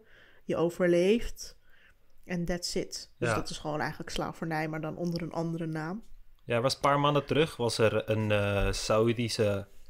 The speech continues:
Speaker 2: Instagram-chick met twee, drie miljoen volgers of zo. Dus er was een nieuwe wet in Saudi-Arabië dat de Filipijnse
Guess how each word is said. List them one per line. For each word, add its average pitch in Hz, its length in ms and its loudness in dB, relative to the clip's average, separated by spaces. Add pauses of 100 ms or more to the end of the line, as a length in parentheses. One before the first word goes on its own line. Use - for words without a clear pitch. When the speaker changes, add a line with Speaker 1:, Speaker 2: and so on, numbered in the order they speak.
(100)
Speaker 2:
Instagram-chick 165 1040 0
met 120 200 -2
twee, 131 220 -2
drie 131 160 -2
miljoen 131 280 0
volgers - 360 -4
of 139 100 -2
zo. 165 300 2
Dus 127 140 0
er 143 80 2
was 151 140 2
een 170 100 6
nieuwe 143 260 6
wet 131 220 6
in 135 100 2
Saudi-Arabië 120 840 4
dat 110 180 4 (100)
de 110 180 2
Filipijnse 127 1160 2